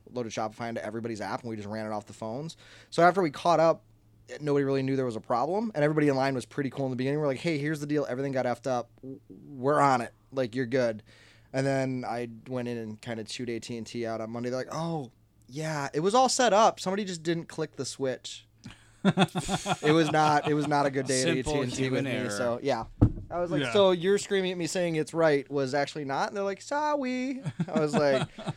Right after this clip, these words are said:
Speaker 3: Yeah,
Speaker 1: gonna have
Speaker 3: it's
Speaker 1: some words." I'm like, "Granted, you, you with the store isn't, it's not your fault, but it's gonna be your fault right now 'cause I
Speaker 2: Yeah.
Speaker 1: need to yell at somebody." So.
Speaker 2: Yeah, that, it's like I always plan for something to go wrong, but I just hate it when it's my fault that it goes wrong. And that's what I'm just like,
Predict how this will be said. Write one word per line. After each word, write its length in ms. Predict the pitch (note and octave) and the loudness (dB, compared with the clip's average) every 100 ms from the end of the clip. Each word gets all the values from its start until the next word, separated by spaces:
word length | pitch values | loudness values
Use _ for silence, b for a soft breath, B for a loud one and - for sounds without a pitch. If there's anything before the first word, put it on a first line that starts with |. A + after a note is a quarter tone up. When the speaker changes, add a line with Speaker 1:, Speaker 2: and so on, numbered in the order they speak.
| _ - | _ -4
Speaker 3:
Yeah, 120 | D#3 | 0
Speaker 1:
gonna 100 | D3 | 4
have 100 | D3+ | 2
Speaker 3:
it's 80 | D3 | 2
Speaker 1:
some 100 | C3+ | -2
words." 280 | C#3+ C#3 C#3 | 0 0 0
I'm 100 | D#3 | -2
like, 100 | D#3 | 4
"Granted, 340 | A3 G3+ F3 | 6 6 4
you, 160 | F#3 A3 | 0 0
you 220 | F3+ A3 | 0 2
with 100 | A3+ | 2
the 80 | F3+ | 0
store 300 | - G#3 F3 | 0 4 4
isn't, 280 | D#3+ D#3 D#3+ | 2 0 -2
it's 140 | C#3+ | -2
not 180 | E3+ F3 | -2 0
your 200 | D#3+ A#3 | 0 0
fault, 300 | B3 D4 G#3+ | 2 2 2
but 80 | F3 | -2
it's 100 | D#3+ | 0
gonna 160 | F3+ E3 | 0 2
be 100 | D3 | 0
your 120 | C#3+ | 0
fault 240 | C#3 A#2+ | 0 -2
right 180 | A2+ G2+ | -4 -8
now 140 | G#2+ | -10
'cause 160 | G#2 E3 | -4 0
I 80 | B2+ | 0
Speaker 2:
Yeah. 40 | |
Speaker 1:
need 100 | - | 0
to 40 | B2+ | -2
yell 200 | A#2+ A2 | -4 -4
at 100 | - | -6
somebody." 380 | G#2+ F#2 C#2+ - | -10 -10 -12 -14
So. 320 | - A2 G2+ - b b b b | -8 -6 -6 -10 b b b b
Speaker 2:
Yeah, 180 | D3+ G#2+ | -6 -6
that, 320 | A2+ D3 D3 - - B2+ - - G#3 | -2 -2 -2 -8 -18 -18 -16 -8 -8
it's 140 | D#3 | -2
like 100 | G#3+ | 0
I 120 | A3 | 2
always 240 | A3+ F3+ - | 2 0 -2
plan 340 | - B2+ B2+ | -2 0 0
for 100 | A#2 | -4
something 440 | A2 C3+ A#2+ C#3 B2 | -6 -4 -2 0 0
to 60 | |
go 140 | B2 A#2+ | 2 2
wrong, 320 | A#2 B2 C3 | 2 2 0
but 120 | C3 | 0
I 60 | C#3 | 0
just 160 | C#3+ | 0
hate 160 | - D3+ | -2 -2
it 80 | C3+ | -2
when 120 | B2 | -4
it's 180 | A2 - | -4 -6
my 380 | A2 G#2+ G#2 G2 | -4 -2 -2 -4
fault 460 | - - G#2+ C3+ | -10 -4 -2 -2
that 120 | D3 D3+ | -4 -4
it 60 | |
goes 280 | D3+ D3 D3 | -2 -2 0
wrong. 380 | D3+ D3 D3+ D3+ b b - | 0 0 -2 -6 b b -6
And 120 | D3+ | 0
that's 220 | E3+ E3+ | 2 2
what 80 | F3+ | 0
I'm 140 | D3+ C#3+ | 0 0
just 200 | C#3 D#3+ | -4 -4
like, 260 | D3 C#3 | -4 -4